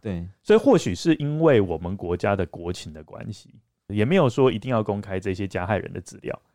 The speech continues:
Speaker 1: 嗯。
Speaker 2: 反正他再犯的可能性是八点八趴左右。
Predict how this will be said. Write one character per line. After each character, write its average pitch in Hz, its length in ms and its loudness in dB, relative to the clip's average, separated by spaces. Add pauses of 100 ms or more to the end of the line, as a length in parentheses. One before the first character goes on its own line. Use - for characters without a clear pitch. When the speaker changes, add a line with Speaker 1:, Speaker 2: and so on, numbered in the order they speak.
Speaker 1:
嗯。 101 260 -2
Speaker 2:
反 110 100 4
正 123 80 0
他 139 80 2
再 123 220 2
犯 107 140 0
的 92 80 -4
可 98 160 0
能 95 120 -2
性 90 380 -6
是 - 160 -10
八 87 180 4
点 - 160 -4
八 - 180 -6
趴 - 340 -12
左 - 260 -12
右。 - 240 -10